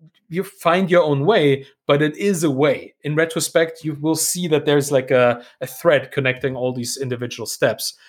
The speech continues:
And it was the same in my writing. I noticed that all my blog posts that I had written, and these were random. I think the first one was on how to do customer service at scale. The next one was on how to find a problem, and then how to, I don't know, how to build, uh, how to not build an invoicing system from scratch, you know?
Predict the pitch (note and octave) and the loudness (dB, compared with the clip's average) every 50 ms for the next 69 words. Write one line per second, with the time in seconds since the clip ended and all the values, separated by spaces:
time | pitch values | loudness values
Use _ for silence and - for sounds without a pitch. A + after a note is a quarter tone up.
0 | _ _ _ C#3+ D3+ E3 E3+ G3+ G3+ - A3+ - - - G3+ G3+ G3 F3+ D#3+ C#3+ | _ _ _ -2 0 2 2 2 2 2 2 2 2 2 4 4 4 4 4 2
1 | B2+ B2 C#3 F3+ F#3+ D#3+ C3+ A2+ A2 A#2 - _ _ _ _ C#3 B2+ C#3 D3+ E3+ | 2 4 4 4 4 4 2 0 -2 -6 -12 _ _ _ _ -4 0 2 2 4
2 | F3 E3+ - - - C#3+ C#3 C3+ C#3 D3+ C#3+ E3 F#3+ G3 F3+ D#3+ D#3 D3 C#3+ E3 | 2 2 0 2 2 2 2 2 0 -2 -4 -2 -2 0 0 0 0 2 0 0
3 | F3 F3 - C#3 B2+ B2 - - C#3 B2+ A#2+ A#2+ B2 C3 D#3+ E3+ - C#3+ B2 A#2+ | 0 -2 -4 -4 -2 -2 -2 -2 -2 -2 0 -2 0 0 0 0 0 -2 -8 -6
4 | - C3 D3 C#3+ A#3 B3+ C3 - D3+ C#3+ B2 G#2+ A2+ C#3+ F3+ G#3+ F3+ C3+ G#2+ - | -6 -6 -6 -4 -4 -4 -4 0 0 0 0 0 0 0 2 2 0 -2 -4 -8
5 | _ _ _ _ _ - B2+ D3+ E3 D#3 D3+ - - F3 E3+ E3+ - E3+ D#3 D3+ | _ _ _ _ _ -6 -4 -2 -2 -2 -4 -2 0 0 0 2 2 0 0 2
6 | D3 C#3+ C#3 C#3+ C3+ B2+ C3+ C3+ B2+ - - B2 A#2 - C3+ - - - B2 B2+ | 2 2 2 0 0 0 0 -2 -2 -4 -8 -12 -6 -6 -6 -4 -4 -6 -6 -6
7 | B2+ - F#3+ F#3 D#3 C#3+ - C#3+ C#3 - - - C#3 C3 C3 B2+ B2 B2+ - - | -2 0 0 0 0 0 -4 -6 -6 -8 -4 0 2 4 6 4 4 2 -2 -8
8 | - _ _ - C3+ C#3 C#3+ C#3 - - C#3+ C3+ C3 B2 B2+ C3 B2+ - C3 A2+ | -20 _ _ -4 -2 -2 -2 -2 -2 -4 -4 -4 -2 0 2 2 2 0 -2 -2
9 | B2+ C3 C3 C3 - C#3 B2+ C3 B2+ - - F3 E3+ E3+ D#3+ D3+ D3 C#3 C3+ B2+ | 0 0 0 0 -2 -2 -2 -2 -4 -2 0 2 2 4 4 4 2 2 0 -4
10 | C3+ _ _ _ C#3 B2+ B2+ C3 B2+ B2+ - _ _ - - D3+ D3 D3 - D3+ | -8 _ _ _ -2 0 0 0 0 -4 -10 _ _ -4 -2 -2 -2 0 2 2
11 | C#3+ C#3 C3 C3+ - _ _ _ _ - C3 D3 D#3+ D3+ B2 A2+ C#3+ D#3 D3+ - | 2 2 2 -2 -8 _ _ _ _ -4 -2 0 0 0 0 0 0 0 0 -2
12 | D#3+ C#3 B2 - D3 D#3 E3 E3 D#3+ D#3+ D#3 D3+ D#3 D3 - B2+ D3+ E3 E3 - | -4 -6 -2 2 4 4 4 4 2 0 -4 -4 -4 -4 -2 -2 -2 -2 -2 -4
13 | D3 C#3 C#3 D3 F3+ G3 - - D3+ C#3+ B2+ C3+ C#3 - - - D3 C#3+ D3+ D3 | -4 -2 0 0 0 -2 -2 0 2 4 4 4 2 0 -4 -8 -8 -6 -4 -4
14 | C#3 C#3 C#3 C3+ - C#3 C3 - C#3 C3 - D3 C3 - C#3+ B2 - - - B2 | 0 0 0 0 -2 -4 -6 -4 -6 -4 -2 -4 -4 -4 -6 -8 -4 0 2 2
15 | C#3 F3 - - - - B2+ B2+ C3+ E3+ F3+ | 2 2 0 -4 -8 -6 -2 -2 0 0 -2